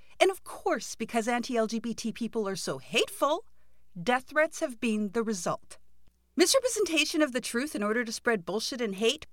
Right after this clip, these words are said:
works way too well on the willfully ignorant who want to be angry, who want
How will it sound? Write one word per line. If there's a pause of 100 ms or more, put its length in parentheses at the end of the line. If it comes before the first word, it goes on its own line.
(220)
works
way
too
well
on
the
willfully
ignorant
who
want
to
be
angry,
who
want